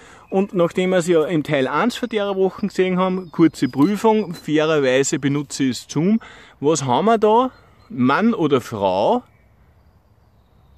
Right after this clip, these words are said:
Ja, ihr seid echt gut, habt's aufgepasst, das finde ich echt lobenswert. Ah, ist natürlich eine Frau. Ah,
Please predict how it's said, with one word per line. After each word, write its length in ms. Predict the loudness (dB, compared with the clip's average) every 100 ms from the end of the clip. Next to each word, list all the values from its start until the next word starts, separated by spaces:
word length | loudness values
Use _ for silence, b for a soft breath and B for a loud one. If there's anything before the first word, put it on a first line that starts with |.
| _ _ _ _ _ -4
Ja, 200 | -4 -4 _ 2
ihr 200 | 2 2
seid 260 | 0 0
echt 300 | 0 0 -2
gut, 200 | -4 -2
habt's 220 | -2 -4
aufgepasst, 560 | -2 -4 -4 -4 -4 -6
das 100 | -10
finde 260 | -8 -6 -6
ich 80 |
echt 200 | -6 -6
lobenswert. 560 | -4 -2 -2 -2 -4 -6 B B B
Ah, 140 | -2
ist 260 | 0 -2 -2
natürlich 400 | -2 0 0 0
eine 80 | -4
Frau. 380 | -4 -8 -8 -10 B B B B -8
Ah, 240 | -2 0